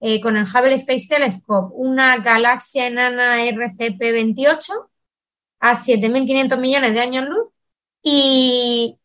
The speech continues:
y lo que descubren es esta estela. O sea, no estaban buscando una estela, pero aparece esta estela y empiezan a, eh, analizar un poco todo lo que hay,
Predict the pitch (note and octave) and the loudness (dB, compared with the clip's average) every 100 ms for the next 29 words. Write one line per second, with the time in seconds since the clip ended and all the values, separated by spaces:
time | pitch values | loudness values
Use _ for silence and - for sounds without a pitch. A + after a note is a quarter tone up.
0 | - C4+ B3+ A3+ A#3 A3+ - D4+ E4 E4 | -6 0 2 2 0 -2 -4 -2 0 0
1 | E4+ F#4 F4 - B3 F#3 B3 G#3 F#3 A3+ | -2 -4 -6 -4 -4 -2 -4 -2 -2 -2
2 | A3 D4+ D#4 D4+ C#4+ B3 A3+ B3 A#3+ B3 | -2 -4 -4 -2 0 -2 -4 -4 -4 -4
3 | C4+ - F#4 F#4+ - _ _ C#4 D4+ A4+ | -8 -6 -4 -2 -4 _ _ 0 2 0
4 | - _ - B3+ F#3+ A3+ A3+ B3 C#4+ C#4+ | -6 _ -2 0 2 2 0 -2 -4 -6
5 | C#4+ - E4+ E4+ G#4 - _ _ - C4 | -10 -6 -6 -2 -2 -4 _ _ -4 0
6 | A3+ A#3 A3+ C4 C4 C#4+ D4+ D4+ C4+ A#3+ | 2 2 0 2 4 4 2 0 0 0
7 | G#3+ G#3 G#3+ G#3+ G#3 G3 A#3 A#3+ C4 A#3+ | -2 -4 -2 -2 -2 -2 0 2 0 -2
8 | A#3 A3+ B3+ C#4 D4 C#4 G#3+ G#3 F#3+ F#3+ | -4 -2 2 2 2 0 -2 -2 -2 -2
9 | G3+ G#3 G3 F#3+ | -2 -4 -6 -6